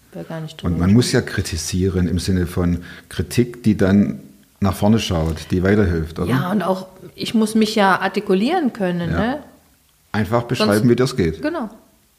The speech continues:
Speaker 2: Hat er
Speaker 1: Und das
Speaker 2: auch
Speaker 1: ging auf
Speaker 2: beschrieben,
Speaker 1: einmal.
Speaker 2: wie es
Speaker 1: Das
Speaker 2: ihm
Speaker 1: war schon
Speaker 2: geht?
Speaker 1: Ja.
Speaker 2: Konnte
Speaker 1: Das hat
Speaker 2: er
Speaker 1: er,
Speaker 2: das?
Speaker 1: dann konnte er's. Mhm.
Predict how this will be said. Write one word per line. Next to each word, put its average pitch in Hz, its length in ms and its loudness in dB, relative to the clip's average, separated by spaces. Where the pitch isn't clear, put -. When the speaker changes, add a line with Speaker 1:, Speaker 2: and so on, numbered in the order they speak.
Speaker 2:
Hat - 160 -4
er - 100 -6
Speaker 1:
Und - 80 -2
das 247 140 0
Speaker 2:
auch - 60 0
Speaker 1:
ging 285 100 -4
auf - 100 2
Speaker 2:
beschrieben, 147 220 0
Speaker 1:
einmal. 165 180 4
Speaker 2:
wie 151 40 6
es - 60 4
Speaker 1:
Das 135 100 2
Speaker 2:
ihm 135 80 4
Speaker 1:
war 151 100 2
schon 123 220 2
Speaker 2:
geht? - 120 -12
Speaker 1:
Ja. 151 180 -6
Speaker 2:
Konnte 117 260 2
Speaker 1:
Das 92 100 0
hat - 0 -
Speaker 2:
er 120 80 2
Speaker 1:
er, 117 40 -4
Speaker 2:
das? 120 160 0
Speaker 1:
dann 226 200 4
konnte 196 320 -2
er's. 151 260 -14
Mhm. 185 340 -6